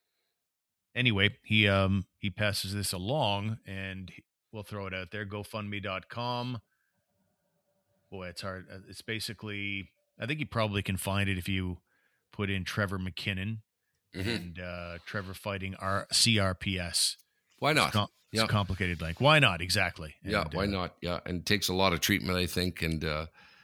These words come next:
Speaker 2: uh, yeah, sure, sure, absolutely. You know,
Speaker 1: Yep.
Speaker 2: uh, uh,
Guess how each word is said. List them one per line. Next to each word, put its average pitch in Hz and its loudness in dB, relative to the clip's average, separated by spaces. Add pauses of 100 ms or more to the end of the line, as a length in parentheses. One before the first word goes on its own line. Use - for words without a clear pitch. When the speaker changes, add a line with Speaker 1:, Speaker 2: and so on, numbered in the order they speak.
(240)
Speaker 2:
uh, 73 -4 (240)
yeah, 104 4
sure, 90 2 (200)
sure, 90 2
absolutely. 95 -2 (220)
You 80 -10
know, 90 -8
Speaker 1:
Yep. 95 2
Speaker 2:
uh, 87 -2 (300)
uh, 90 -12